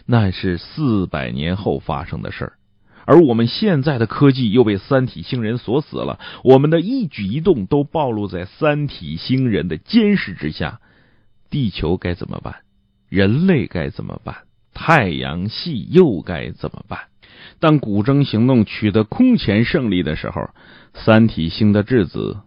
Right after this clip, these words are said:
在每一个地球人的眼睛上打下了五个字：“你们是虫子。”这是赤裸裸的蔑视。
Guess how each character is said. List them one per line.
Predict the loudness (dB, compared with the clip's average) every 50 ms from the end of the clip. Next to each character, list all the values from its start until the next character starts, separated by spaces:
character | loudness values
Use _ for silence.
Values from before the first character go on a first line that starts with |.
| _ _
在 | _ 4 6 6
每 | 6 6 6 4 4 2 2
一 | 4 4 4
个 | 4 4 4 2
地 | 2 2 0 0
球 | 0 0 0 0
人 | 0 2 0 0 0
的 | 0
眼 | 0 0 0 0 -2 -2 0
睛 | 0 0 0
上 | 0 -2 -4 -4 -6 -12 -6 _
打 | 0 2 2 2 0
下 | 0 0 0
了 | 2 2 0
五 | -2 -4 -6 -8 -6
个 | -6 -6 -4
字 | -2 -4 -4 -4 -6 _ _ _ _ _ _ _ _ _ _ _ _ _ _ _ _
：“你 | 2 6 6 6 6 4
们 | 2 0 0 0 0 0 -2 -4 _ _ _ _ _ _ _ _ _ _
是 | -12 -6 -2 -2 0 -2 -2 -6
虫 | -10 -10 -8 -6 -6 -6 -2 2 2 2
子。” | 2 0 -6 _ _ _ _ _ _ _ _ _ _ _ _ -10 -6
这 | -6 -6
是 | -6 -6 -8 -8
赤 | -8 -6 0 2 4
裸 | 4 4 4 4 4
裸 | 2 2 0
的 | 0 0
蔑 | 2 2 2 0 -2
视。 | -6 -8 -10 -10